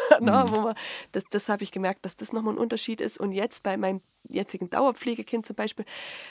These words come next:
Speaker 1: äh, da mach ich mir manchmal, was heißt Sorgen, aber ich überleg schon so, na, wie wird es mal, wenn die in die Pubertät kommt? Weil jetzt sich schon so markante Sachen,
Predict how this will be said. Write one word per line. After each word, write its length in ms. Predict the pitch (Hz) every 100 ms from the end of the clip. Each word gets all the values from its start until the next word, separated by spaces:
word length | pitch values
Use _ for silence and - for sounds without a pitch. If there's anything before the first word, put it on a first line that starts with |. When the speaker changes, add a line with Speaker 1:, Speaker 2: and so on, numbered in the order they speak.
| - -
Speaker 1:
äh, 180 | 208
da 100 | 233
mach 160 | 240 262
ich 140 | 240
mir 80 | 233
manchmal, 680 | 226 226 226 208 69 - - -
was 260 | - 202 -
heißt 260 | 196 -
Sorgen, 320 | - 220 247 -
aber 320 | - 82 65
ich 180 | 247 240
überleg 380 | 214 220 226 -
schon 160 | 233
so, 100 | 220 214
na, 160 | 247
wie 140 | 226 226
wird 160 | 262
es 140 | 254 233
mal, 160 | 220
wenn 200 | 214 208 - _ -
die 160 | 277 -
in 140 | 202
die 80 | 170
Pubertät 580 | - - 156 170 156 -
kommt? 200 | 170 175
Weil 160 | 190 - - -
jetzt 280 | - 262 -
sich 140 | 262
schon 180 | - 233
so 120 | 214
markante 440 | 214 214 226 233 220
Sachen, 360 | - 214 214